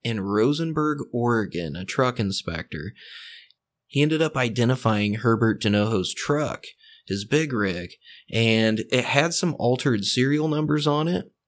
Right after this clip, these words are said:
but they, he was able to figure it out. And the driver of this truck says he bought the truck in Phoenix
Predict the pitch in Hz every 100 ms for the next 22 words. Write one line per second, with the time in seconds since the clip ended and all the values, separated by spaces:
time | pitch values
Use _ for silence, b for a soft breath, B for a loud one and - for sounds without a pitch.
0 | - 110 110 110 117 117 117 131 123 120
1 | 123 120 104 - 127 120 107 92 117 135
2 | 104 - _ _ _ _ _ _ _ _
3 | _ 123 110 110 110 101 _ - 107 110
4 | 127 180 202 135 110 101 104 - - 110
5 | 107 - - 120 113 107 - 160 175 156
6 | 175 185 131 - 117 113 87 - - 135
7 | 107 - - - -